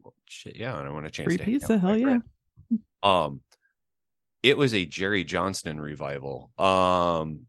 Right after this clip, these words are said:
Speaker 1: that was
Speaker 2: Oh.
Speaker 1: five nights. Uh,
Speaker 2: Oh.
Speaker 1: it, it, it, yeah, in, in the,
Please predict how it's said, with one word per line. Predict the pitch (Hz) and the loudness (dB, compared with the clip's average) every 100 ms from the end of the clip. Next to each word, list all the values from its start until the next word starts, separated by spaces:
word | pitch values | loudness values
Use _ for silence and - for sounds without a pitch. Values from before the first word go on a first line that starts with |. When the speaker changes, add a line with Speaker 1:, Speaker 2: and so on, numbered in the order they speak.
| - | -6
Speaker 1:
that | 90 | -6
was | 82 - | -4 -2
Speaker 2:
Oh. | |
Speaker 1:
five | 98 92 87 | 0 0 -4
nights. | 80 85 - - - - | -12 -14 -14 -16 -16 -4
Uh, | 80 76 73 | -2 0 0
Speaker 2:
Oh. | 160 226 | 0 0
Speaker 1:
it, | - - | -2 -6
it, | 85 - | -10 -12
it, | 69 73 | -12 -12
yeah, | 73 78 73 | -6 -4 -4
in, | - 82 80 69 | -4 -6 -6 -10
in | 78 76 | -12 -10
the, | 76 71 69 | -8 -8 -10